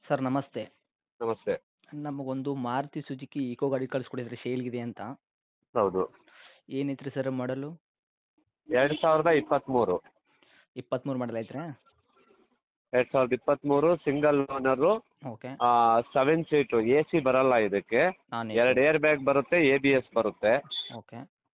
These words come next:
Speaker 2: ಬರೀ ಹದಿನಾಲ್ಕು ಸಾವಿರ ಓಡಿದೆ, ಶೋರೂಮ್ ರೆಕಾರ್ಡು.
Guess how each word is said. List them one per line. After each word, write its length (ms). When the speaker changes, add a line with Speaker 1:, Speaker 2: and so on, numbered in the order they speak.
Speaker 2:
ಬರೀ 200
ಹದಿನಾಲ್ಕು 640
ಸಾವಿರ 200
ಓಡಿದೆ, 500
ಶೋರೂಮ್ 460
ರೆಕಾರ್ಡು. 680